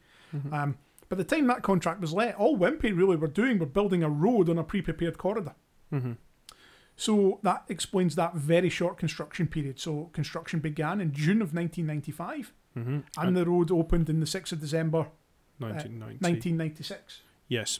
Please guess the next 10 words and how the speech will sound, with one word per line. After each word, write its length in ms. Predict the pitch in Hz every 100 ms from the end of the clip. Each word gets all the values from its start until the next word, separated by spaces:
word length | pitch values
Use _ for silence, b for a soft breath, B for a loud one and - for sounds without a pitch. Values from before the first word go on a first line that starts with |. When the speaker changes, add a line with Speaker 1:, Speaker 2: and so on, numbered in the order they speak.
| -
Speaker 1:
that's 200 | 131 -
correct. 460 | - 120 107 - - _ _ - b b b b b b b -
That, 380 | 135 135 151 - _
you're 260 | 170 180 185
saying, 540 | - 160 131 110 - _
you 100 | 143
know, 140 | 123
a 40 | 110
very 220 | 127 120
short 760 | - - 143 120 - - -